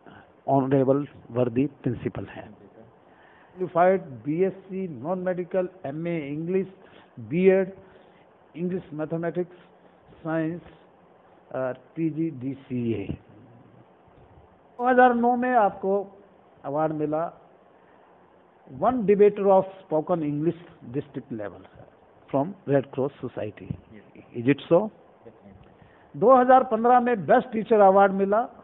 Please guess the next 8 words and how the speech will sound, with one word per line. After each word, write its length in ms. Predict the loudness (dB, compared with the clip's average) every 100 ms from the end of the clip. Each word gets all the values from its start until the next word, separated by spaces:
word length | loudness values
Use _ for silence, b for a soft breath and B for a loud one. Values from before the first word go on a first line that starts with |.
| -20 _ _ _
आईसीसीआई 680 | -6 -6 -6 -10 -2 0 0 -2
Bank 280 | -2 -2 -2
के 120 | -12
द्वारा। 580 | -18 -18 -20 -18 -18 -18 -20 -20 -20 -20 _ _ b b b b -4
दो 260 | 6 8
हज़ार 240 | 8 8 8
अठारह 580 | 8 4 2 2 6 4
में 220 | 4